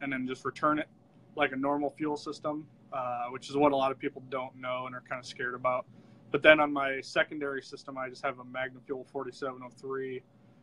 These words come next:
Uh, I run C sixteen, um, on that one, which is nice. That one turns on at zero, uh, K P A or zero P S I, I guess. Um, so it's right as it's starting to get into,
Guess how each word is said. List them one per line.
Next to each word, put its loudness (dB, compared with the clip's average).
Uh, -6
I -6
run 2
C -2
sixteen, -6
um, -6
on -4
that 0
one, -4
which -2
is -8
nice. 0
That 4
one 0
turns 2
on 2
at -12
zero, 2
uh, -6
K 0
P -4
A -8
or -4
zero 2
P 2
S -2
I, -2
I -12
guess. -10
Um, 0
so 4
it's -4
right 6
as -6
it's -12
starting 0
to -
get -2
into, -6